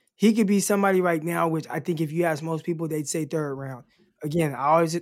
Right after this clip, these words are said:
kinda go back to Patrick Mahomes because his situation was very kind of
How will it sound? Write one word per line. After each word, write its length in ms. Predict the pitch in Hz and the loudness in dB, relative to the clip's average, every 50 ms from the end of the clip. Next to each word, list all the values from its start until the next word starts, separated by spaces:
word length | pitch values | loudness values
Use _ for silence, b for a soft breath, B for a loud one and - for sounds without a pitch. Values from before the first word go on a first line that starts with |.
| - - | -6 -2
kinda 200 | 180 190 202 196 | -2 0 0 2
go 140 | 190 220 220 | 2 0 2
back 200 | 208 226 233 220 | 2 0 0 0
to 100 | - 220 | 0 0
Patrick 320 | 247 247 240 240 254 254 | 2 2 0 0 0 0
Mahomes 500 | 254 247 233 262 269 247 220 208 202 180 | 2 2 2 2 2 2 2 2 0 -2
because 460 | 175 175 156 - 180 170 165 156 - b b b b b b b _ _ _ | -4 -6 -2 0 0 0 0 -4 -10 b b b b b b b _ _ _
his 380 | 185 190 190 180 175 175 196 - _ _ _ _ | 2 2 4 4 2 -4 -8 -10 _ _ _ _
situation 800 | - - 226 208 - 214 202 233 254 247 - 214 190 180 170 165 - _ _ _ | -2 -2 -2 0 0 2 4 4 4 4 4 2 0 0 0 -4 -8 _ _ _
was 320 | - 175 180 175 160 156 160 | -4 -2 0 0 -2 0 2
very 380 | 180 202 208 208 202 196 190 | 2 4 4 4 4 2 2
kind 320 | - - 190 190 190 180 175 | 0 -2 -4 -2 -2 -2 -2
of 220 | 175 160 147 139 | -2 -4 -6 -10